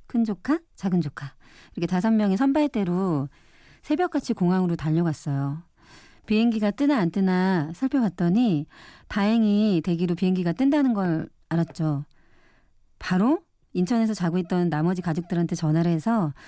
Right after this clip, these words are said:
어서 오라고 전화를 했어요. 정말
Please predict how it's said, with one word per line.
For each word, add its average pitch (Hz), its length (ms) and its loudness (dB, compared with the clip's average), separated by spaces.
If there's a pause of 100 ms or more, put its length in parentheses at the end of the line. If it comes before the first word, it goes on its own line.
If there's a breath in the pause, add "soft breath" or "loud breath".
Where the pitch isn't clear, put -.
(220 loud breath)
어서 226 280 0
오라고 180 240 0
전화를 165 320 0
했어요. 165 560 -2 (1160 loud breath)
정말 202 560 0